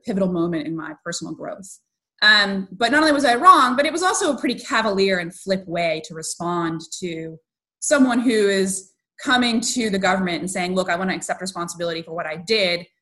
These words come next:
understanding that that's going to result in my spending time in jail. And that, so that response, I think, probably wasn't warranted. And even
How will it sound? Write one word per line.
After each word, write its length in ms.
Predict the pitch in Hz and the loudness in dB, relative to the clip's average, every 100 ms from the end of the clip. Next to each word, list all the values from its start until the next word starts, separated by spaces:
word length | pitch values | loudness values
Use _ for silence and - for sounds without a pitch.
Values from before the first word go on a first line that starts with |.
| - | -8
understanding 600 | 208 220 233 220 208 208 | -2 0 0 -2 -2 -2
that 120 | 175 175 | -4 -2
that's 260 | 175 175 | -2 -2
going 200 | - 185 | -4 -4
to 60 | 170 | -4
result 400 | 170 170 160 170 | -4 -4 -6 -8
in 120 | 165 | -8
my 200 | 160 160 | -8 -8
spending 300 | - 165 165 | -8 -6 -6
time 240 | 165 160 | -6 -10
in 120 | 156 165 | -12 -8
jail. 480 | 170 156 - - - _ _ _ - | -6 -6 -6 -12 -16 _ _ _ 4
And 680 | 214 196 196 196 190 180 180 _ _ - | 6 6 4 2 0 -2 -6 _ _ -4
that, 340 | 196 226 - | 2 4 4
so 100 | - | 2
that 120 | 269 254 | 2 2
response, 400 | 262 220 214 208 | 0 0 0 0
I 80 | |
think, 220 | 185 180 190 | -2 -4 -4
probably 220 | 170 170 | -4 -2
wasn't 280 | 175 190 170 | -2 -4 -6
warranted. 420 | 170 175 185 165 | -6 -6 -8 -12
And 80 | 170 | -10
even 280 | 180 175 | -8 -10